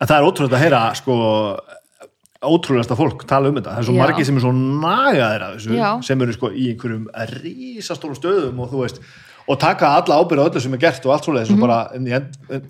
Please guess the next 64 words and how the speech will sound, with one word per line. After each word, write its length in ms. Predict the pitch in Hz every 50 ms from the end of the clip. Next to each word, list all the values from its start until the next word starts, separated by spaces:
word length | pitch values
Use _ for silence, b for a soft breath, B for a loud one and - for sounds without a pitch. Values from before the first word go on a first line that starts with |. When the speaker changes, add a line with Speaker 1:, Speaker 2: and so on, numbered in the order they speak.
| 139
Speaker 1:
bara 200 | 127 131 123 123
at 80 | 143 120
the 80 | 135
end 120 | 127 139 131
of 60 | 117
the 60 | 117
day, 160 | 113 135 131
þá 160 | 113 110 117 120
eru 140 | 120 117
þau 20 | 107
bara, 200 | 117 107 104 - - _ _ _ _ _ _ _ _ _ _ _ _ _ _ _ _ _ _ _ -
„Ég 200 | 110 104 98 95
ætti 220 | 101 95 - - 104
ekki 100 | - 98
að 60 | 98
vera 60 | 98 92
að 20 |
gera 180 | 98 101 95 95 95
þetta. 200 | 95 - - 95 - - -
Það 120 | - 117 104
ætti 100 | - 117
einhver 120 | - 117 110
annar, 180 | 98 113 117 -
bara, 180 | - 123 - - - - -
þú 120 | - 127
ert 80 | 110 123
að 40 | 117
bjarga 200 | 147 151 139 117
heiminum, 280 | 170 208 165 120 107 104
sko.“ 160 | - - 98 -
Speaker 2:
Sko. 180 | - - - 196
Speaker 1:
„Já, 440 | 147 147 147 147 147 143 143 143 139 135
ég, 220 | 135 139 143 139
það 120 | 131 135 135
geti 160 | 139 131 127 127
einhver 100 | 131 127
annar 160 | 127 127 120
gert 140 | 123 113 -
það 80 | 127
bara.“ 120 | 110 110 107 -
Speaker 2:
Það 140 | - - 214
er 40 | 220 196
svona 140 | 233 240 247
yfirgnæfandi 520 | 269 285 277 254 233 226 220 214 202 220 220
líkur 240 | 233 226 - - 190
að, 60 | 180 170
þú 80 | 180
veist, 100 | 170 - -
allt 240 | 226 240 - - -
fólk 220 | - 208 175 - 185
á 20 | 165 175
Alþingi 320 | 165 - 170 147 - 151
sem 160 | - 160 160
er 40 | 147 160
imposter 280 | 165 - 156 - -
syndrom. 280 | - 156 139 - 147 156
Speaker 1:
Já, 120 | 170 202 190 - - - - 175
já, 260 | 135 131 131 123 170
maður. 600 | 233 330 403 403 285 202 - - - - - 226 196
Speaker 2:
Já. 160 | 190 196 - 202 214 -
Speaker 1:
Bara, 120 | - -
þetta 300 | - - - 165 123 107
er 60 | 131 120
bara 320 | 123 117 110 110 110 -